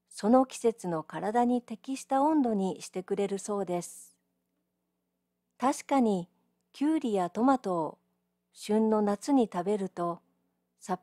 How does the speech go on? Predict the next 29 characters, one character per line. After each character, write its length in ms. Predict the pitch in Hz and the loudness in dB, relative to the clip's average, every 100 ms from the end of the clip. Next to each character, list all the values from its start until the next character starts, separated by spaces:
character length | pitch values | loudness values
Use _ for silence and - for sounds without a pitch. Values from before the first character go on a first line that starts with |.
| _ | _
ぱ 100 | 269 | -4
り 160 | 285 254 | -2 -4
し 80 | - | -4
て 300 | 185 175 - | -4 -4 -6
気 120 | - | -8
持 140 | 175 185 | -6 -4
ち 120 | 208 | -2
が 140 | 214 | 0
い 180 | 214 262 | 0 0
い 40 | 269 | -2
で 120 | 233 | -4
す 140 | - | -4
が、 240 | - 160 - _ _ _ _ _ _ _ _ _ _ _ | -6 -6 -6 _ _ _ _ _ _ _ _ _ _ _
冬 300 | - - 285 | -18 -2 2
に 180 | 320 233 | 4 4
食 100 | 180 | 0
べ 140 | 170 220 | 0 2
る 120 | 190 | 0
と 260 | - 165 - _ _ _ _ _ _ | -2 -4 -4 _ _ _ _ _ _
体 400 | - 180 190 202 | -10 -2 0 0
が 140 | 190 190 | 0 -2
冷 220 | - 214 | 0 -2
え 120 | 302 | 0
る 160 | 254 196 | 0 -2
気 180 | - | -8
が 140 | 170 180 | -6 -6
し 160 | - | -6
ま 160 | 170 175 | -6 -6
す。 300 | - - - | -10 -20 -20